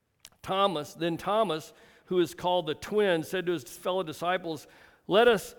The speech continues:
also go that we may die with him." So when Jesus came, he found that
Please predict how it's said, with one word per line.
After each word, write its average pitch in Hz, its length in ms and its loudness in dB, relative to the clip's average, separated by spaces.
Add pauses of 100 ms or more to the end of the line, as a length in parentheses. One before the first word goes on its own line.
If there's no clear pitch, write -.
also 233 500 6
go 165 280 2
that 170 160 -6
we 180 120 -2
may 180 200 -2
die 170 320 0
with 147 240 -6
him." 107 300 -8 (1120)
So 214 140 -4
when 214 120 4
Jesus 233 420 0
came, 226 320 4
he 202 120 0
found 214 420 0
that 185 240 -2